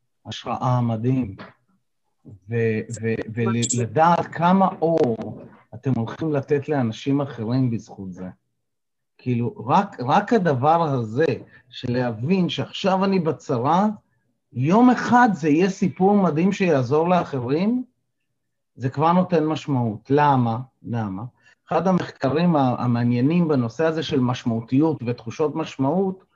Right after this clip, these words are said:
אומר שכשאני נותן לאחרים, אני מרגיש משמעותי. עכשיו, כשאני בתוך הצרה שלי, בתוך החושך שלי, בתוך ה-, אה, שלי, ואומר לעצמי, "מי זמן ומי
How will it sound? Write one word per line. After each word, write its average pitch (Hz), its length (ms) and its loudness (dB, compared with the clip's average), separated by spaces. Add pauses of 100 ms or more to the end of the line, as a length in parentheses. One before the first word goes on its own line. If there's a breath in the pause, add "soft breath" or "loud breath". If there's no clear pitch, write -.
(420 soft breath)
אומר 156 280 0
שכשאני 127 600 -2
נותן 123 460 0
לאחרים, 143 1080 2 (1040)
אני 131 180 2
מרגיש 127 440 0
משמעותי. 123 600 -4 (2000)
עכשיו, 131 400 -4
כשאני 139 300 2
בתוך 127 360 0
הצרה 143 500 -2
שלי, 143 420 0
בתוך 135 340 0
החושך 147 560 2
שלי, 139 380 2
בתוך 131 380 -2
ה-, 143 120 -2 (960 soft breath)
אה, 208 300 8
שלי, 208 760 2 (680)
ואומר 180 400 0
לעצמי, 196 400 2
"מי 247 340 6
זמן 262 520 6
ומי 220 200 6